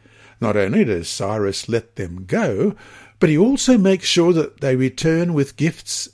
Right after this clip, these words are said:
and offerings, including the original vessels from the temple, which had been stolen by Nebuchadnezzar. This event reminds us of the Israelites leaving Egypt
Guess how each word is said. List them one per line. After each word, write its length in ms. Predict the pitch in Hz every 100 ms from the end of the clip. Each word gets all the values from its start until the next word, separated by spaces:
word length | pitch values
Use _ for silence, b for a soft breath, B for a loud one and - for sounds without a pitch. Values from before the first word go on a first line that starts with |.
| -
and 140 | 131
offerings, 720 | 143 - - 113 - 110 - - -
including 800 | 160 156 - 190 214 160 143 - B B -
the 140 | 147
original 680 | 139 127 156 135 175 185 180
vessels 480 | 123 113 - 135 -
from 220 | 147 123
the 80 | 120
temple, 580 | - 165 135 95 90 B B B
which 160 | 165 160
had 140 | 151
been 180 | 156 143
stolen 800 | - - 220 156 98 85 95 101 B -
by 160 | 131 120
Nebuchadnezzar. 920 | 120 113 117 131 113 123 107 92 - _ _ _ _ b b
This 200 | 220 -
event 380 | 160 131 113 -
reminds 540 | 143 135 143 135 123
us 300 | 185 101 -
of 140 | 147 131
the 160 | 135
Israelites 600 | 196 190 131 127 123 -
leaving 360 | 123 123 120 110
Egypt 560 | 160 202 120 143 -